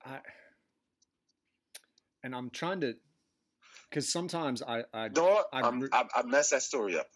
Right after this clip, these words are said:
Speaker 2: I messed that story up.
Speaker 1: <laughs>
Speaker 2: <laughs> It's been long. Um, no, I got home. My grandmother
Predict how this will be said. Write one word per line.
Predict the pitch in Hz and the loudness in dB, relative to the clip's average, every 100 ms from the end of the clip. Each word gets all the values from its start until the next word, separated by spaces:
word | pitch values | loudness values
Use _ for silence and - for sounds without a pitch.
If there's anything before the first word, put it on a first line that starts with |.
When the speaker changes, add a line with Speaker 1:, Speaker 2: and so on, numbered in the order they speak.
| - | -8
Speaker 2:
I | |
messed | 226 - - | -2 0 0
that | - | -2
story | - - - - | -4 -6 -6 -8
up. | - | -6
Speaker 1:
<laughs> | |
Speaker 2:
<laughs> | - 254 - 370 311 302 - - - - - - | -4 -2 -2 -2 -6 -8 -10 -10 -16 -14 -14 -8
It's | 95 - | -8 -6
been | 107 120 | -6 -2
long. | 139 110 - _ _ _ - - - - _ _ _ - | 0 0 -2 _ _ _ -20 -18 -18 -20 _ _ _ -4
Um, | - 104 85 73 82 - _ _ _ _ | 0 0 -2 -8 -14 -20 _ _ _ _
no, | 117 - - - | -2 -2 -2 -2
I | 104 | -2
got | 101 107 101 | 2 2 2
home. | - 127 117 92 | -2 -4 -4 -4
My | 92 85 - | -4 -6 -8
grandmother | - 131 139 107 82 78 | 0 2 2 0 -4 -8